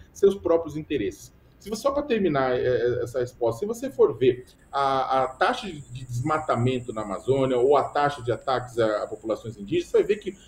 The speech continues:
em dois mil e vinte e dois teve <laughs> muito produtor rural, muito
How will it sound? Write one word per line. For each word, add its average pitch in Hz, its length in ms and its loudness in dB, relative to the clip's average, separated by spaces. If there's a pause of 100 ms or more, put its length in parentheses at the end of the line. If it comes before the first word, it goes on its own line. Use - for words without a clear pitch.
(160)
em - 60 -14
dois 175 200 8
mil 240 140 -2
e 262 60 2
vinte 208 260 -4
e 120 40 -8
dois 175 280 6
teve 170 320 2
<laughs> - 0 -
muito 214 440 4
produtor 214 500 -4
rural, 127 400 0
muito 175 360 -6